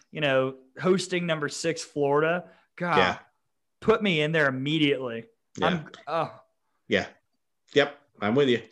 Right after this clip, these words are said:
Speaker 1: Davis Diamond's number one in, in, in both of our lists, and I think it's, it's pretty clear.
Speaker 2: Yeah.
Speaker 1: Let's, uh, let's talk about what isn't rated highly for us.
Speaker 2: Like, okay, <laughs> are we gonna do a bottom five? So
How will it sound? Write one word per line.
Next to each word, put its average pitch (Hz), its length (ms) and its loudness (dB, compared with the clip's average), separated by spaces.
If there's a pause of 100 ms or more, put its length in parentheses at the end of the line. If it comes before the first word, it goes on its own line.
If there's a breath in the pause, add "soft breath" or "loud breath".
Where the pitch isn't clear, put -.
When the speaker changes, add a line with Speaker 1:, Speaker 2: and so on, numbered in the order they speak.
(180)
Speaker 1:
Davis 160 300 0
Diamond's 151 340 -2
number 131 200 -6
one 117 220 -8 (220)
in, 131 100 -4
in, 135 280 -8
in 135 220 -6
both 131 200 -2
of 135 80 -8
our 123 120 -4
lists, 120 320 -8
and 120 80 -8
I 120 80 -8
think 131 180 -12
it's, - 320 -12
it's 120 120 -16
pretty 127 220 -12
clear. 120 400 -6 (520 soft breath)
Speaker 2:
Yeah. 98 180 0 (420)
Speaker 1:
Let's, 180 260 -4
uh, 175 380 6
let's 202 200 -4
talk 226 200 0
about 220 300 2
what 156 280 0
isn't 135 420 0 (520)
rated 123 440 -2
highly 120 600 -2
for 123 260 -2
us. 113 240 -2
Speaker 2:
Like, 160 400 4
okay, 165 180 -2
<laughs> - 60 -16
are - 140 -8
we 202 60 4
gonna 185 180 0
do 185 140 2
a 160 80 -2
bottom 156 340 -2
five? 160 340 0
So 160 160 -2